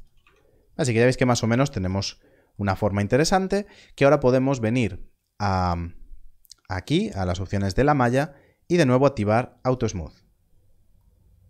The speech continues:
Y para que funcione el Auto Smooth tenemos que pulsar botón derecho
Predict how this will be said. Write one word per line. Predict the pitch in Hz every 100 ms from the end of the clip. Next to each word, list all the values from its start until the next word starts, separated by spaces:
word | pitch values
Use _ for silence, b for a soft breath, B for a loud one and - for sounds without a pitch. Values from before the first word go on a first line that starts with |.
| _ _ _ _ b b b b -
Y | 120
para | 101 98
que | 98
funcione | 107 101 127
el | 123
Auto | 113 117
Smooth | 151 151
tenemos | 147 98 104
que | 98
pulsar | 107 - 123
botón | 90 95
derecho | 101 120 120 160 185 -